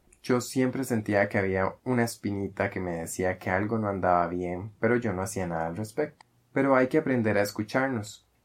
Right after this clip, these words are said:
sin que influya lo que la gente nos diga. Y entiendo que el ir a terapia también puede significar un gasto que no se quiere hacer, pero les puedo asegurar que si le dan la importancia que se merece su salud mental,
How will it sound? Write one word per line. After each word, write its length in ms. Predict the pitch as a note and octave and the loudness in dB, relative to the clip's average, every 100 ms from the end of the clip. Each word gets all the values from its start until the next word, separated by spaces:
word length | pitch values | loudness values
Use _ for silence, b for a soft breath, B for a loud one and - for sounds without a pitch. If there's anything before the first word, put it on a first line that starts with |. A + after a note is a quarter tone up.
| - | -8
sin 260 | - B2+ | -2 0
que 120 | B2 B2+ | 0 0
influya 680 | B2 A2+ C3 C3+ C3+ D3 | 0 0 2 4 4 2
lo 140 | C#3+ - | 0 -2
que 120 | G2 | -2
la 160 | F#2 | 0
gente 360 | G2+ G2+ F#2+ G#2+ | -2 -4 -4 -4
nos 260 | G2 F2+ - | -6 -6 -10
diga. 340 | - - - _ _ _ _ - | -16 -16 -20 _ _ _ _ -4
Y 80 | |
entiendo 420 | C3+ C3 C#3 C3+ C#3 | -2 0 0 0 0
que 120 | A#2+ | 2
el 80 | G#2+ | 2
ir 100 | G#2+ | 2
a 120 | G#2+ | 2
terapia 360 | A2 G#2 A2 | 2 2 0
también 320 | G#2+ F#2+ F#2+ F#2 | -4 -2 -4 -2
puede 220 | G2 G2+ | -2 -2
significar 640 | G#2+ G#2+ F#2+ - - G2 | -2 -4 -4 -6 -2 0
un 100 | G2 | 0
gasto 380 | G2 F#2+ - F2+ | 0 -2 -2 -6
que 120 | - | -6
no 140 | E2+ E2+ | -6 -6
se 160 | F2+ | -8
quiere 240 | - E2 E2 | -8 -8 -8
hacer, 380 | - C3+ C3+ - _ _ | -2 -2 -2 -8 _ _
pero 220 | C3+ C3+ | 2 4
les 180 | B2+ - | 2 2
puedo 200 | C#3 C#3 | 4 4
asegurar 520 | C#3 D#3 D3+ C#3 C3+ | 4 0 2 2 0
que 100 | D3 | -2
si 140 | C#3 | 0
le 140 | B2 A#2+ | 2 4
dan 180 | A#2 A#2+ | 4 2
la 80 | |
importancia 720 | B2+ A#2+ B2 A#2+ A#2+ A2 G#2+ F2+ | 0 0 -4 0 2 2 0 -4
que 100 | F#2 | -4
se 140 | F#2 | -2
merece 400 | F2+ G2 F#2 E2+ | -2 -2 -4 -6
su 140 | - | -10
salud 340 | - D#2+ E2+ F2 | -6 -4 -2 -2
mental, 560 | G#2 A#2 - A2 G#2 | -2 -2 0 0 0